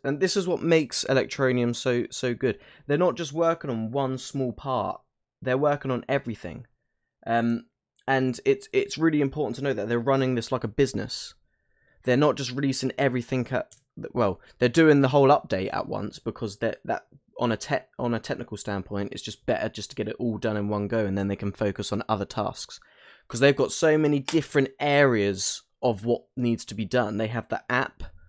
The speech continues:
they have the blockchain, they have the, um, the partnerships, the patent, the new technology that they're working on, and it's a lot to do. And bearing in mind, the team is, the team's not huge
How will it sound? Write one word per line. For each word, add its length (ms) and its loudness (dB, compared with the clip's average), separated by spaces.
they 100 0
have 180 -4
the 100 -4
blockchain, 800 -2
they 140 -4
have 320 -4
the, 300 0
um, 300 -2
the 120 -10
partnerships, 880 -2
the 80 -8
patent, 760 -6
the 80 -6
new 320 2
technology 720 0
that 160 0
they're 160 2
working 380 2
on, 200 2
and 140 4
it's 140 2
a 40 4
lot 280 6
to 80 -4
do. 500 2
And 360 0
bearing 220 2
in 80 2
mind, 240 2
the 40 -4
team 380 -2
is, 380 -2
the 120 -6
team's 360 -4
not 200 -4
huge 500 -8